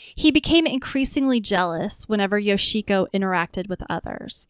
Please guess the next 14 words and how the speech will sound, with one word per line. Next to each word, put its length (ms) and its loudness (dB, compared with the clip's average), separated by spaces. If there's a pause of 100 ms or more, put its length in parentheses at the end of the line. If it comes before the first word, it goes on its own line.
(100)
especially 920 -2
if 100 -10
he 140 -6
perceived 500 -4
her 300 -6
as 140 -6
flirting. 560 -6 (600)
His 200 4
possessive 580 4
attitude 760 -2
eventually 580 -2
devolved 640 -4
into 200 -6
violence. 760 -8